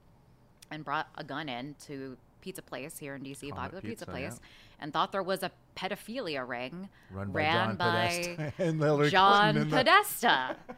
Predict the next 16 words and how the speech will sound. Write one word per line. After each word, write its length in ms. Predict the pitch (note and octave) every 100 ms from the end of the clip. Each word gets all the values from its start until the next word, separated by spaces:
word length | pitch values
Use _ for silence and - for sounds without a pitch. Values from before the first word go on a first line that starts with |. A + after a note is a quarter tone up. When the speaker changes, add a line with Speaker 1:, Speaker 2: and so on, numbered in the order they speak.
| - G#3 -
Speaker 1:
He 240 | - A3+ C#4
really 520 | E3+ E3 E3 F#3+ C4
thought 400 | - E4 G#4+ G#4+ -
Speaker 2:
Yeah. 320 | E3 C3 B2 - - _ _ _ _ _
Speaker 1:
that. 160 | B3+ -
Um, 460 | C#4 A3+ A3 A3+ A#3+ - - - - -
and 280 | A3+ A#3+ A3
so, 480 | - C4+ B3+ B3+ -
and 200 | B3+ A#3
that's 280 | A#3+ F4+ -
an 100 | C4+
extreme 640 | B3 - - - A#3+ B3+ F#3+
case, 600 | - G#3+ A#3+ C#3+ C#3 -
but 140 | E3+ - A#3+
I 80 | C4
remember 640 | A#3 F#3 F3 D3+ C3+ C3